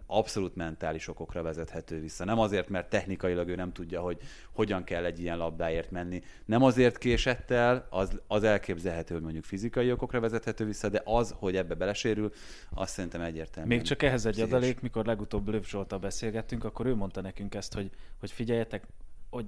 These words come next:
Speaker 2: nagyon szívesen nyilatkozik, de hogy akkor, amikor ilyen szerda-szombat ritmusban élnek, akkor higgyük el, hogy két hét után neki fogalma nincs adott esetben, mikor fölébred, hogy melyik országban van,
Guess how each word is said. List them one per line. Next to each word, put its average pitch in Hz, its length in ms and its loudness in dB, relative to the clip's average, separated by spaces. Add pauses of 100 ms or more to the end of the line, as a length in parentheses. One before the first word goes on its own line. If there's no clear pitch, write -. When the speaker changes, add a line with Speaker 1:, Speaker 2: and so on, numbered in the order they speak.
Speaker 2:
nagyon 147 280 4
szívesen 101 460 -2
nyilatkozik, 92 720 -4 (120)
de 123 100 2
hogy 110 240 4 (160)
akkor, 147 340 2
amikor 98 360 -4
ilyen 98 340 -2 (260)
szerda-szombat 107 1040 0
ritmusban 98 560 -6
élnek, 98 460 -2 (280)
akkor - 300 -2
higgyük 127 420 -2
el, 113 200 2
hogy 120 200 -4
két 160 280 -2
hét 131 220 -4
után 127 480 0
neki 123 220 -4
fogalma 98 560 0
nincs 101 360 -4
adott 104 320 -4
esetben, 107 400 -4
mikor 107 240 -4
fölébred, 104 500 -2
hogy 127 100 -4
melyik 143 280 0
országban 92 800 0
van, 95 260 0